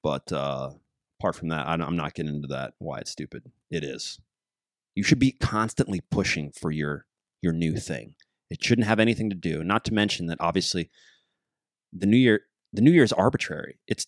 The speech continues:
it has nothing to do with nature, even the change of season. It's just a, it's just a weird, January first. Why? Because it's the first. It has nothing to do with either of the winter solstice, the summer solstice.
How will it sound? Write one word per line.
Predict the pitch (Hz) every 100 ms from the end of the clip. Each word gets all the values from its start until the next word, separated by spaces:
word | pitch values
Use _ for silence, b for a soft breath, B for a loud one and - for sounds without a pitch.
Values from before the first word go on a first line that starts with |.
| -
it | 117
has | 127
nothing | 156 135
to |
do | 117
with | 107
nature, | 92 135 - - -
even | 104 90 80
the | 82
change | - 110 113
of | 92
season. | - 139 85 73
It's | 90 -
just | -
a, | 95 92
it's | - -
just | 123
a |
weird, | 92 117 -
January | 87 117 135 135 120
first. | - 92 - - - _ _ - -
Why? | 95 110 95 76 -
Because | 101 117 113
it's | -
the | 135 -
first. | 113 82 95
It |
has | 98 127
nothing | 135 135
to |
do | 120 127
with | 123
either | 120 110
of | 95
the | 90
winter | 123 180
solstice, | - 175 - 180 - b
the | -
summer | - 123 160
solstice. | 165 160 170